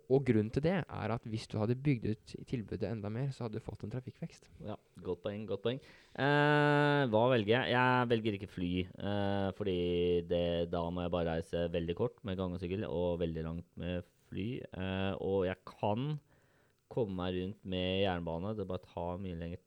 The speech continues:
Speaker 2: tid. Eh, og så har vi jo Skype-samtaler og sånne ting når det gjelder business og møter og sånne ting, så det ekskluderer ikke mulighetene for å jobbe internasjonalt, eh, og ikke velge fly.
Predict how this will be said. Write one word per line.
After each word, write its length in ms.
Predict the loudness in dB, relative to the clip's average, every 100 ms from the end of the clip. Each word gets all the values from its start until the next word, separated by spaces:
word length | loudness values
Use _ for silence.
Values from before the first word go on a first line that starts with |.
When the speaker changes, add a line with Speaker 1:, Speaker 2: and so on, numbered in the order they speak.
| -20
Speaker 2:
tid. 560 | -10 -8 -6 -6 -8 -10 _ _ _ _ _ -4
Eh, 200 | -2 -2
og 120 | -2
så 80 | 0
har 80 | 0
vi 80 | 0
jo 80 |
Skype-samtaler 800 | -2 -2 -2 -2 -6 -6 -4 -2
og 40 | -2
sånne 240 | -4 -4
ting 160 | -4 -4
når 100 | -4
det 120 | -2
gjelder 260 | -4 -2 -4
business 520 | -4 -8 -8 -8 -6 -6
og 240 | -4 -4
møter 320 | -4 -6 -6 -6
og 80 | -6
sånne 220 | -4 -4
ting, 160 | -4
så 160 | -4 -2
det 140 | 2 2 0 _
ekskluderer 560 | -18 -10 -4 -4 -2 -4
ikke 260 | 0 2 4 2 -2 -20 _ -10
mulighetene 400 | -4 -2 -4 -6
for 140 | -4 0
å 60 |
jobbe 160 | 0 0
internasjonalt, 840 | -6 -8 -8 -10 -8 -6 -4 -6 -6
eh, 440 | -4 -2 -2 -4 -4
og 140 | -6
ikke 160 | -6 -6
velge 220 | -6 -6
fly. 160 | -6